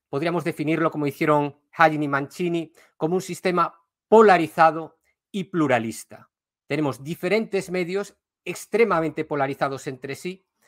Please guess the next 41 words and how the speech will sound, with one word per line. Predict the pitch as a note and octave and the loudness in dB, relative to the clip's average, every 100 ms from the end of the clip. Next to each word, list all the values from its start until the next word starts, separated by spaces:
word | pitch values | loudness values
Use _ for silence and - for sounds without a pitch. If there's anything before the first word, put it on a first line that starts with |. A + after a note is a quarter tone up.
| _ _ _ | _ _ _
y | D#3 | -2
ahora | F3+ E3+ | 2 2
veremos | E3+ F3 F3 - | 2 -2 -4 -8
el | D#3+ D#3+ | -8 -6
salto | - F3+ F3+ | 0 0 0
más | D#3+ D#3 | -4 -6
peligroso | E3 C#3+ D#3+ D#3 C#3+ | -6 -6 -6 -6 -8
que | |
estamos | C#3 C#3 C3 A#2+ | -10 -8 -8 -10
viviendo, | C3 D3 C#3 | -6 -6 -4
ya | B2+ D3 | 0 0
esto | D3+ - | 0 -6
sí, | C3+ C#3+ | -12 -10
en | C3 | -10
estos | - C3 | -12 -16
últimos | B2+ B2 A#2 A#2 | -16 -14 -12 -4
años. | C3 G#2 G#2+ _ _ _ _ _ - | -4 -4 -16 _ _ _ _ _ -14
Esa | F#3 A#3+ | -4 -2
polarización | A3 F#3+ E3 D#3+ - F#3+ D3 A2+ _ _ _ | 2 2 0 -4 -2 0 0 -2 _ _ _
que | D3+ | -6
estaba | - F#3+ | 0 2
enmarcado | F3+ D#3+ D#3 F3 | 2 2 2 0
dentro | D#3+ D#3 D3+ | 0 -2 -4
de | D3 | -2
lo | C#3+ | -2
que | E3 | -2
era | D3+ C#3 - - - | -2 -2 -6 -20 -20
el | A#2+ - D3 | -20 -14 -8
esquema | C#3 - G#3 F3 C3+ | -8 -2 2 2 2
de | |
la | B2 | -2
democracia | A#2+ A#2+ C#3 C3 C#3 | -4 -6 -6 -8 -6
liberal, | B2 A#2+ C#3 C#3 A2 | -8 0 6 6 4
liberal | C3 C#3 C3 C3+ C#3+ A2+ - | -12 -8 -2 6 6 4 -8
y | D#3 C3 | -14 -12
los | B2+ E3 | -10 -10
ejes | D#3 D3 | -10 -10
de | C#3+ | -12
izquierda | _ D3+ C#3+ A#2+ | _ -6 -6 -6
y | B2+ | -8
derecha, | E3 D#3+ - C#3+ | -8 -8 -10 -14